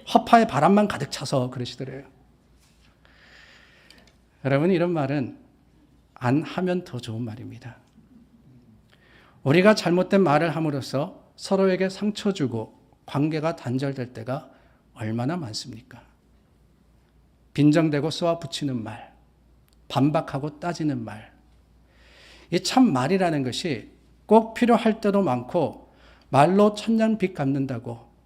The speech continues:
유익하기도 하지만 팔 절에 나오는 사랑으로 하는 말, 그리고 칠 절에 기도하는 심정으로 하는 말이 아닐 때 얼마나 날카롭게 상대방의 마음을 베어서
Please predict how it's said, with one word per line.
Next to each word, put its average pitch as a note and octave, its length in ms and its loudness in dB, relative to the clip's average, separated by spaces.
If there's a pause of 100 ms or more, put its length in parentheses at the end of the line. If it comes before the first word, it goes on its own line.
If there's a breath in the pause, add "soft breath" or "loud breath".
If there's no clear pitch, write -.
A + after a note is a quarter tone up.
(340)
유익하기도 F3+ 640 2
하지만 C#3+ 580 -4 (420 soft breath)
팔 C4 240 4
절에 B3 260 6
나오는 F#3 360 4
사랑으로 B3 540 2
하는 F#3 260 0
말, D#3 280 2 (200 loud breath)
그리고 G3+ 360 6
칠 C4 280 0
절에 G#3+ 340 6 (320 loud breath)
기도하는 A#3 500 8
심정으로 G#3 580 4
하는 F#3+ 240 0
말이 D#3 320 -2
아닐 B2+ 300 -6
때 D3+ 420 0 (960)
얼마나 A#3 440 6
날카롭게 D3 760 -2 (460)
상대방의 F#3 960 0
마음을 C#3 480 -2
베어서 B2+ 680 -6